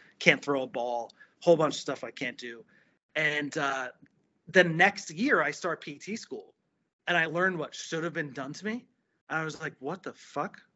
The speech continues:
What, what, how did, they're, they're good people. They cared about me. I didn't question whether they cared about me or not. How did this happen?"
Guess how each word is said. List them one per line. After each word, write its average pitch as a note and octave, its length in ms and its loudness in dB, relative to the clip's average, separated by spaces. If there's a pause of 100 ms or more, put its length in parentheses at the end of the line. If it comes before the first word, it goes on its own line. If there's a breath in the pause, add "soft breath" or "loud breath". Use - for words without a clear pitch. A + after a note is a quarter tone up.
(120)
What, - 280 0 (480)
what, G3 180 -4
how F#3 240 0
did, A3 220 -4 (520)
they're, F#3+ 260 2 (120)
they're A#3 140 8
good A#3+ 180 2
people. C4 280 -2
They G#3+ 100 2
cared A3 280 2
about C3 240 -4
me. - 100 -20 (600)
I F3+ 80 8
didn't A#3+ 220 4
question B3+ 400 0
whether F3 160 0
they D3+ 100 0
cared A#3+ 240 2
about B2+ 220 -6
me B2 100 -16
or B2 40 -18
not. A2+ 240 -18 (340)
How F#3+ 180 0
did G3+ 120 -2
this D#3+ 180 -10
happen?" F3 400 -6